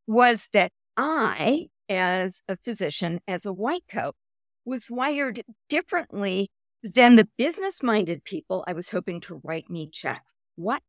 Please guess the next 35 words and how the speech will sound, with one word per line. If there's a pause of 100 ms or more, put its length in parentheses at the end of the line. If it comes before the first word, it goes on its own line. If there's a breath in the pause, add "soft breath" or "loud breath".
(140)
I
was
lacking
was
this (320)
adapter. (220)
So
I
set (140)
out (120)
to
characterize (100)
the (120)
differences
between
the
world
of
business
and
the
world
of
medicine, (220)
between
suits (100)
and
white
coats.
And
that's
really
my
secret
sauce,